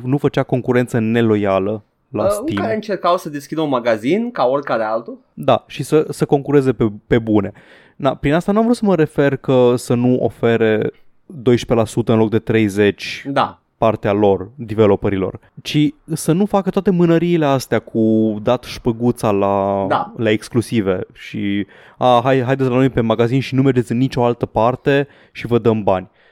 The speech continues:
Speaker 1: Deci n-am niciun fel de problemă cu ei folosind banii pe care i-au scos din Fortnite să își facă platforma asta de magazin
Speaker 2: Și
Speaker 1: de
Speaker 2: să lase
Speaker 1: jocuri, absolut niciuna.
Speaker 2: comisionul ăla
Speaker 1: Treaba
Speaker 2: destul de
Speaker 1: lor.
Speaker 2: mic, de doisprezece la sută.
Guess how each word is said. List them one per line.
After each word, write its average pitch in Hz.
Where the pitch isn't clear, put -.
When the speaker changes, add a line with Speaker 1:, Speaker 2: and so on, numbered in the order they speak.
Speaker 1:
Deci -
n-am 139
niciun 151
fel 143
de 139
problemă 123
cu 120
ei 127
folosind 127
banii 117
pe 123
care 110
i-au 104
scos 127
din 117
Fortnite 107
să -
își 113
facă 123
platforma 110
asta 98
de 104
magazin 107
Speaker 2:
Și 110
Speaker 1:
de 107
Speaker 2:
să 139
lase 139
Speaker 1:
jocuri, 127
absolut 120
niciuna. 120
Speaker 2:
comisionul 117
ăla 107
Speaker 1:
Treaba 117
Speaker 2:
destul 110
de 107
Speaker 1:
lor. 98
Speaker 2:
mic, 139
de 107
doisprezece 117
la 104
sută. 107